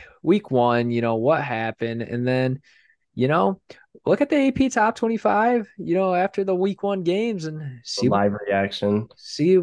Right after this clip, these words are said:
Speaker 1: see what the Associated Press people think and what our opinions are different. Uh, first, first order of business, I think we need to talk about is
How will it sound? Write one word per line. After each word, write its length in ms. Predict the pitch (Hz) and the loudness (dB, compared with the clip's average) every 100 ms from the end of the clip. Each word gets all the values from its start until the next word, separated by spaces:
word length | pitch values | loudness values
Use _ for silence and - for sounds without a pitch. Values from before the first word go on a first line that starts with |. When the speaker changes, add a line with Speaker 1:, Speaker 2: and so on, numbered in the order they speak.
| 165 | 0
Speaker 1:
see 220 | - - | -8 -4
what 220 | 156 175 | -2 0
the 340 | 180 170 165 160 | 4 4 4 0
Associated 640 | 143 - 160 - 156 156 | -4 -2 -4 -2 0 0
Press 300 | 143 143 151 | 0 -2 -4
people 380 | - - - - | -8 -12 -12 -14
think 420 | - - 85 104 | -16 -16 -14 -12
and 320 | - 101 107 113 | -10 -10 -10 -12
what 240 | - 110 - | -6 -4 -2
our 200 | 110 120 | -4 -4
opinions 420 | 117 - 110 110 | -4 -6 -6 -4
are 80 | 113 | -2
different. 400 | 113 175 - 90 _ - - - - - _ | 0 -2 -4 -12 _ -20 -20 -20 -20 -20 _
Uh, 380 | 147 170 185 180 - - | 4 6 6 4 0 2
first, 320 | 233 302 - - | 4 4 0 -2
first 260 | - 247 202 | 2 4 4
order 240 | 190 180 | 6 4
of 80 | 135 | 4
business, 480 | 139 165 175 165 - | 4 4 2 0 -2
I 60 | |
think 200 | 123 175 | -4 -4
we 80 | 196 | -4
need 140 | 170 170 | 0 0
to 60 | |
talk 360 | 135 175 147 143 | 0 2 0 0
about 420 | 151 156 160 156 | -2 0 0 -4
is 460 | - 113 110 104 98 | -4 -4 -2 -4 -6